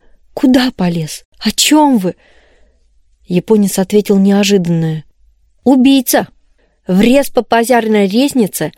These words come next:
прорамир тереп и вырез обратно». «Какой убийца? Глевский сам наложил на себя руки. Ах, ну да вы ведь ничего не знаете».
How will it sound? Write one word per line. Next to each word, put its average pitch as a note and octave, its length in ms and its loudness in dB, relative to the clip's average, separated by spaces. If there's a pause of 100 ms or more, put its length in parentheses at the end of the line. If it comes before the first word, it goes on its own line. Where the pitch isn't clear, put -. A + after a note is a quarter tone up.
(320)
прорамир A3+ 560 2
тереп C4+ 500 0 (320)
и G#3+ 100 2
вырез B3 380 2
обратно». G3+ 540 -2 (1400)
«Какой B3 520 -2
убийца? B3 540 2 (500)
Глевский G3+ 600 0
сам C#4 320 0
наложил C#4+ 360 0
на C#4 120 0
себя C4 320 0
руки. A#3+ 380 -2 (640)
Ах, - 240 -12
ну G#3+ 80 4
да G3+ 120 0
вы A3+ 160 2
ведь A3+ 180 0
ничего A3 340 0
не A3 140 2
знаете». G3 560 0